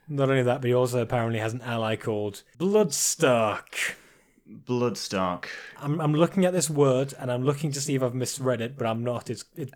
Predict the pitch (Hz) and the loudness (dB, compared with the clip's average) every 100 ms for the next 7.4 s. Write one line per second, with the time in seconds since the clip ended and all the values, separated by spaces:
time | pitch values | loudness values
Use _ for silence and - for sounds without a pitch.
0 | 139 165 156 147 - - - 113 98 208 | -8 -4 0 -2 -4 -8 -10 -10 -6 -6
1 | 226 135 123 120 - 214 117 131 165 - | -4 -2 -2 -4 -6 -8 -4 -2 -4 -4
2 | 156 151 143 123 - - 185 123 - 87 | -4 -4 -2 -6 -6 -2 -2 -2 -4 -6
3 | 80 80 - _ _ _ _ _ - 247 | -8 -10 -16 _ _ _ _ _ -10 -8
4 | - 208 139 123 143 240 247 220 185 208 | -2 0 0 -2 -6 -4 -2 -2 0 2
5 | 190 - 165 196 185 196 285 220 135 139 | 2 2 4 6 6 4 4 2 0 -2
6 | 151 - 156 156 160 - 170 156 165 160 | -4 -4 -4 -2 -4 0 0 2 4 4
7 | 156 156 151 | 2 0 -2